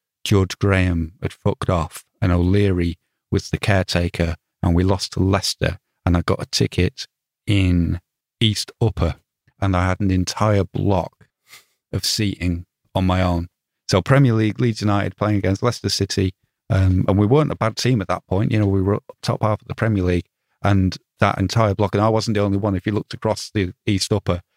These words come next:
it was very sparsely attended, and I had that entire block just to myself, sat in the middle of it. But then that got, that was kind of the proof of concept of, like, "Oh, well, I got that ticket for free," and I, I could, when I worked out, "Oh, I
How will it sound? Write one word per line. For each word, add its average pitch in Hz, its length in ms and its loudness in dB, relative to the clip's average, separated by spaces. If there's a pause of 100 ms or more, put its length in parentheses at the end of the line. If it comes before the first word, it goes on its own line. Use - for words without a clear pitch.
(160)
it 101 100 2
was 98 140 -2
very 110 240 2
sparsely 95 880 -2
attended, 92 500 0
and 90 80 2
I 87 80 2
had 92 140 0
that - 160 -2
entire 95 580 0 (400)
block - 360 0 (140)
just - 240 -4 (220)
to - 80 -6
myself, 92 460 0 (200)
sat - 160 -2
in - 60 -2
the 101 60 2
middle 92 200 2
of 85 80 -2
it. 82 120 0 (300)
But 127 140 2
then 117 340 2 (400)
that 110 220 0
got, - 260 -4
that 107 160 0
was 104 100 -8
kind 104 140 0
of 95 60 2
the 92 60 2
proof 101 260 -2
of - 100 -8
concept - 480 -2
of, 90 140 -8
like, 90 380 -2 (160)
"Oh, 123 80 2
well, 98 120 2
I 98 40 0
got - 180 0
that - 140 -6
ticket - 300 -4
for - 100 -10
free," 113 340 2
and 92 120 2
I, 90 160 0 (200)
I - 100 -2
could, - 200 -12
when 98 240 2
I 95 100 0
worked 101 320 2
out, 113 200 0
"Oh, 92 100 0
I 85 60 -4